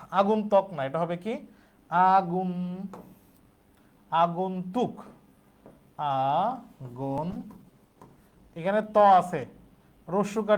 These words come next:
দিতে হবে। হ্রস্বকার দিলে দুইভাবে লেখা যায়, এভাবে লিখতে পারো, আবার এরকমও লিখতে পারো। তাহলে এটা হবে আগুন, আগন্তুক, আগন্তুক।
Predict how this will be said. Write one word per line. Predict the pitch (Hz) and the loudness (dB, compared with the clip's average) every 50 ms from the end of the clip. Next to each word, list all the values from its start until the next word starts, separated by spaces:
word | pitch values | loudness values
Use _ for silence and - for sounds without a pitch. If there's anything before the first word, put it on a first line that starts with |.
| 180 170 | 0 0
দিতে | 165 - 160 156 | -4 -2 -2 -2
হবে। | 139 131 131 | -2 -2 -2
হ্রস্বকার | 151 185 175 175 202 196 214 202 196 | -4 -4 -4 -6 -4 -2 -2 -2 0
দিলে | 214 220 214 214 | 0 -2 -2 0
দুইভাবে | 165 190 190 175 190 175 180 170 | -2 -2 0 0 0 2 0 0
লেখা | 160 131 143 135 127 | 0 -2 -4 -4 -6
যায়, | 127 117 - - - _ _ _ - - 175 | -6 -10 -10 -14 -20 _ _ _ -12 -6 -4
এভাবে | 170 185 202 214 220 220 | -2 0 2 2 2 0
লিখতে | 214 214 240 226 214 | 0 0 0 4 6
পারো, | 226 226 240 285 294 - - - _ _ - 170 | 6 6 4 2 -2 -4 -12 -20 _ _ 0 0
আবার | 180 180 190 175 175 175 - - - 196 214 | 4 6 6 6 6 4 0 -8 -6 -2 0
এরকমও | 220 220 220 220 226 240 233 214 175 151 | 2 2 2 2 2 -2 0 -2 -4 -4
লিখতে | 131 - - 117 | -6 -8 -10 -10
পারো। | 107 107 - - - _ _ _ | -10 -12 -14 -16 -20 _ _ _
তাহলে | - - 160 165 | -14 -10 -8 -6
এটা | 175 175 185 | -2 -2 0
হবে | 185 190 220 202 - 180 180 | 0 0 -2 -2 2 4 6
আগুন, | 180 180 175 175 185 190 196 196 202 202 208 208 214 226 220 - - - - - 156 | 6 6 4 2 -2 -2 -4 -4 -6 -6 -6 -8 -8 -12 -14 -16 -20 -18 -8 -4 -4
আগন্তুক, | 165 165 180 190 196 190 185 180 185 220 220 - - - - _ _ _ _ _ _ _ _ _ _ | -2 0 0 -2 -2 -2 -6 -8 -6 -6 -6 -6 -8 -12 -20 _ _ _ _ _ _ _ _ _ _
আগন্তুক। | - 170 175 170 170 180 165 160 147 - 165 | -2 -2 0 0 0 -2 -4 -6 -8 -10 -12